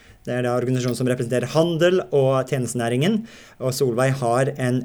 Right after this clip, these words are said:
bred bakgrunn, men ikke minst innen som energi- og miljørådgiver i eiendom, eh, og blant annet også jobbet i, eh, som energirådgiver i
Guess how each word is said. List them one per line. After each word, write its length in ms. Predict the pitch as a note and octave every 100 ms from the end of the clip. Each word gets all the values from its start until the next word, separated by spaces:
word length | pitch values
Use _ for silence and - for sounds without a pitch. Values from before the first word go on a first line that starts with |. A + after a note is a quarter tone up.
| C#3
bred 480 | - B2 C3 D3+
bakgrunn, 480 | D#3 C#3 - D#3 F#3
men 140 | D#3 D#3+
ikke 180 | D#3+ E3+
minst 520 | D#3+ F#3 F#3+ - -
innen 220 | C#3+ B2
som 240 | A#2 C3 C3+
energi- 560 | C3+ C3 - C3 D3
og 80 | C#3
miljørådgiver 880 | B2 A#2+ A#2 A2 A2+ A2+ A#2+ A#2 A#2+
i 140 | A#2 A#2+
eiendom, 480 | F3 F3 E3+ F3+ - -
eh, 160 | C3 C3
og 140 | D3+
blant 180 | F#3 F#3
annet 160 | C#3
også 220 | C#3 C#3 C#3
jobbet 420 | B2+ B2 A#2+ -
i, 300 | B2+ A#2+ A#2+
eh, 400 | A#2 A2+ B2 B2
som 180 | B2+ B2
energirådgiver 1400 | B2 A#2+ A#2 A2+ A2+ A2+ - B2 A#2+ G#2+ A2+ A2+ A#2+ A#2+ B2
i 240 | A#2 A#2+